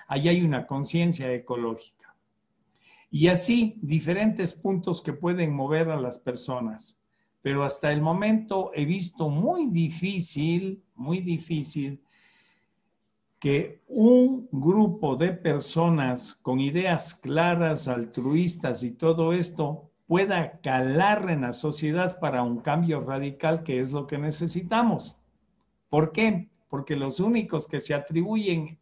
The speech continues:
este, vamos a decir, este poder son los políticos.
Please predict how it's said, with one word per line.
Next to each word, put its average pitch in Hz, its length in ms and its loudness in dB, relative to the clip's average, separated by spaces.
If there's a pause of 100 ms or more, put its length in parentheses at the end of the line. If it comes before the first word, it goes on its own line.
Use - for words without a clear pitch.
este, 151 880 -2 (840)
vamos 160 340 2
a 147 80 2
decir, 165 360 0
este 147 280 -2
poder 151 640 0 (100)
son 185 300 -2
los 170 160 2
políticos. 202 920 -2